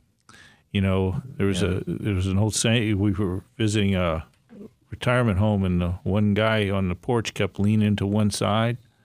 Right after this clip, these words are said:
Speaker 1: and, uh, you know, the nurse would come over and straighten him out,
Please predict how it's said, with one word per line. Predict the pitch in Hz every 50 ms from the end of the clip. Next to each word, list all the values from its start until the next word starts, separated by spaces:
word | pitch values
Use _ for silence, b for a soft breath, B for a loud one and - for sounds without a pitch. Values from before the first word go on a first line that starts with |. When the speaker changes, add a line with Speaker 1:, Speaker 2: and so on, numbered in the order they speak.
| b b b b b b b b _ -
Speaker 1:
and, | - 95 95 95 95 95 95 95 95 95 95
uh, | 101 98 98 95 92 92 92 b b b b b b b b b _
you | - 101
know, | 95 98 101
the | 98
nurse | 92 95 98 101 101 - -
would | 92 -
come | - 110 104
over | 98 101 104 104 95
and | 92 90
straighten | - - - 107 104 110 110 92
him | 90 95
out, | 92 98 104 113 123 143